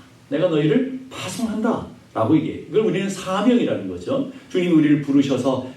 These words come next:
제자 만드셨으면 그 제자를 사도, 사도라는 뜻이 보냄을 받은 자라는 거예요. 보내는 것으로 하나님께서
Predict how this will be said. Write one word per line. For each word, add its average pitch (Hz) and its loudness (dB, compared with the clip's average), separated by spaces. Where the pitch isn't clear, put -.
제자 160 4
만드셨으면 123 -2
그 185 2
제자를 127 0
사도, 196 -4
사도라는 165 -2
뜻이 143 -6
보냄을 127 2
받은 135 0
자라는 120 -4
거예요. - -4
보내는 147 4
것으로 - -2
하나님께서 170 -2